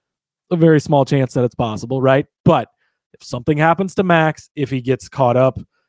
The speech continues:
i-, in qualifying, he ha-, you know, has a bad round or something, has to start near the back, has to work his way up, gets caught up in a wreck, has a mechanical problem, whatever it is, Lewis is going to be there. We talked about him earlier on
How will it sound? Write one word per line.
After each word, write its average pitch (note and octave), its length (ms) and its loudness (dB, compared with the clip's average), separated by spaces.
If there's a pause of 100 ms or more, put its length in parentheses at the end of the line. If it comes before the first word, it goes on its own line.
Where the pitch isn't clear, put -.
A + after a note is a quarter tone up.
(220)
i-, C#3 40 -8
in C3 260 -10
qualifying, F#3 880 2
he B2+ 180 -8
ha-, C3 140 -4
you C3 100 -8
know, A#2+ 100 -4
has C#3 260 0
a D#3+ 40 -4
bad D3+ 240 4
round D3+ 300 2
or D3 60 0
something, D3+ 520 -2 (500)
has D3 200 0
to D#3 80 -8
start D#3 260 2
near D#3 120 2
the D3+ 80 -6
back, C#3+ 340 2
has C#3+ 180 -4
to D#3+ 80 -6
work D#3 180 -2
his D#3 140 -4
way D3+ 280 0
up, C#3+ 320 0 (440)
gets C3 160 -6
caught D3+ 220 2
up D3+ 120 0
in D3+ 80 -2
a C#3+ 40 -2
wreck, C3+ 340 2
has C#3 240 0
a - 20 -4
mechanical C#3 400 -6
problem, B2+ 220 -2
whatever F3 400 2
it F#3 100 0
is, C#3+ 320 0 (300)
Lewis C#3+ 380 2
is C3 140 -6
going C3 360 -2
to C3+ 100 -8
be B2+ 220 -4
there. A#2+ 320 0 (300)
We A#2+ 100 -20
talked C#3 280 -2
about D3+ 240 2
him D3 120 0
earlier D3+ 560 6
on C#3+ 360 2